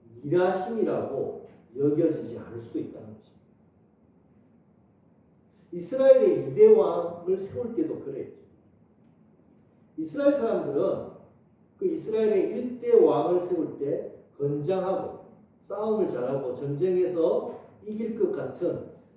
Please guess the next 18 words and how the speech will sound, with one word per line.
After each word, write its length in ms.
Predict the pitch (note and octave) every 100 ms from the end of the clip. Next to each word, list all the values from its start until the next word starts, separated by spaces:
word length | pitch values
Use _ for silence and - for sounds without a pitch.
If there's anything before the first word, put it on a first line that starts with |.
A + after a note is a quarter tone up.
| -
그러한 500 | E3+ G3 F#3+ D3 -
사울을 1160 | - - F3 G#3 B3 C4 B3 A#3 F#3 - - - -
왕으로 520 | - G#2 - D#3 C3+ -
세웠죠. 400 | D3 - - - _ _ _ _ _ _ _ _ _ _ _ _ _
사울을 920 | - G#3 A3 B3 A#3+ G3 - - - -
표현하고 540 | A#3+ A#3+ A3+ G#3 F3
있는 380 | C#3+ D#3 E3+ -
그 80 | D#3+
성경을 420 | D3+ F3+ F#3 G3
보게 240 | F3 E3+ D#3
되면 460 | B2 B2+ G3+ A3 - - _
키가 840 | _ B3+ B3 A#3+ D#3+ - - - - - -
모든 560 | C#3 F3+ G#3 G#3+ G#3+
백성들보다 1120 | C#3+ C#3 - G3+ F#3+ F3+ D#3 A#2 C3 D3+ - - - -
어깨 380 | G3 G3 - F3+
위만큼 960 | D3 - D3 A3 G#3+ - - - D#3+
컸다라고 680 | - - - - F#3+ - G#2+
그렇게 300 | - - -